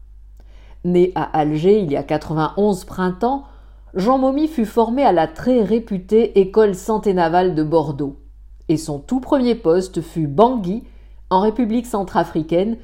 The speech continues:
du temps de l'empereur Bokassa, où il fut à ce moment-là le seul chirurgien du pays. On imagine sa lourde tâche et les opérations de toutes sortes qui se succédaient à un rythme effréné.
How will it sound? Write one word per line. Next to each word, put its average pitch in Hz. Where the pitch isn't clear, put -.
du 185
temps 214
de 190
l'empereur 175
Bokassa, 214
où 233
il 285
fut 349
à 233
ce 220
moment-là 214
le 196
seul 262
chirurgien 185
du 180
pays. 156
On 151
imagine 139
sa 135
lourde 156
tâche 202
et 147
les 151
opérations 156
de 151
toutes 165
sortes -
qui 185
se 160
succédaient 175
à 156
un 151
rythme 160
effréné. 156